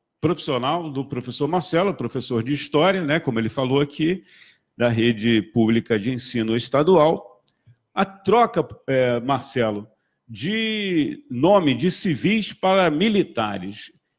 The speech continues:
Eu não tenho o nome de cabeça aqui, do, é uma professora, eu posso até abrir, quem me mandou foi o professor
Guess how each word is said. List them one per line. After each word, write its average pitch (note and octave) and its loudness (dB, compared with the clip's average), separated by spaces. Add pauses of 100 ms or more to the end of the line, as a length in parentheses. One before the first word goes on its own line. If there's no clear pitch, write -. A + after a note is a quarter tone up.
(160)
Eu G#3 -2
não G3 0
tenho D#3+ 0
o D3+ -2
nome C3+ 0
de A#2 -8
cabeça A2+ -2
aqui, D#3 -2 (340)
do, B2 -4
é C3+ 2
uma D3 -2
professora, E3 0
eu C3+ 0
posso B2+ -8
até D3 -4
abrir, B2+ -4
quem F#3+ 4
me G3+ -4
mandou D#3 0
foi D3+ 2
o D#3 -6
professor B2+ -4